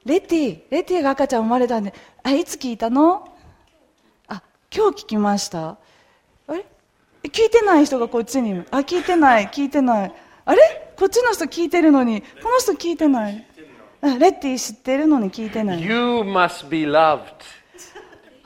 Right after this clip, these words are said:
Speaker 1: あ、今日聞いた人は愛されてるに違いない。
Speaker 2: Yeah. Do you know what time the baby was born?
Speaker 1: 何時に赤ちゃん生まれたか知ってる？知らない。
Speaker 2: Yeah. Huh?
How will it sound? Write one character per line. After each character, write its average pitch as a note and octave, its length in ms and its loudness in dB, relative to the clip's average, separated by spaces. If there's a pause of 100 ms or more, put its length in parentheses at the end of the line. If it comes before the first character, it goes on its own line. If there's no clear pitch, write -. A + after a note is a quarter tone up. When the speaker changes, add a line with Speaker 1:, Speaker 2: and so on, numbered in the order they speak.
Speaker 1:
あ、 A#3+ 460 0
今 D#4 160 2
日 B3 160 -8
聞 B3 40 -4
い G#3+ 40 -8
た G3+ 140 0
人 F#3+ 260 -6
は E3+ 140 -2
愛 F3+ 140 -2
さ F#3+ 140 -4
れ G3 120 0
て G3+ 100 0
る A#3 80 -2
に G#3 180 -4
違 A3 60 -8
い - 20 -8
な G#3+ 180 -2
い。 G3+ 40 0
Speaker 2:
Yeah. D#3+ 300 -4 (240)
Do D3+ 80 -6
you F3+ 60 0
know F#3+ 100 2
what F#3+ 280 0
time E3 300 -4
the F#3 60 -6
baby E3+ 340 -4
was E3 180 -6
born? E3+ 320 -6 (640)
Speaker 1:
何 C#4+ 260 6
時 C#4+ 120 2
に A3 240 0 (100)
赤 A3 220 -4
ち A3 80 -8
ゃ G3 60 0
ん F#3 40 0
生 F#3+ 40 -2
ま G3 120 0
れ F#3+ 100 -2
た E3+ 120 -8
か F3 120 -12
知 - 120 -12
っ - 60 -20
て G#3+ 100 -4
る？ D4+ 260 0 (1040)
知 - 160 -12
ら G3 140 -4
な F3 100 -6
い。 C#3+ 160 -16 (2250)
Speaker 2:
Yeah. - 60 -16
Huh? D#3 60 -18